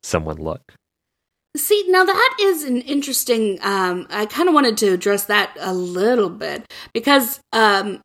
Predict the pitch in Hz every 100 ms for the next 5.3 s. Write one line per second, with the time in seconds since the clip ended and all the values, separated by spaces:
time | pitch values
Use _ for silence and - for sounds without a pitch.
0 | _ 240 254 359 359 330 240 214 - 202
1 | - 233 - 240 220 294 311 233 - -
2 | 208 202 175 156 - _ _ _ _ 233
3 | 220 - 240 233 208 190 180 185 202 180
4 | - 214 220 202 190 185 175 - 180 175
5 | 175 170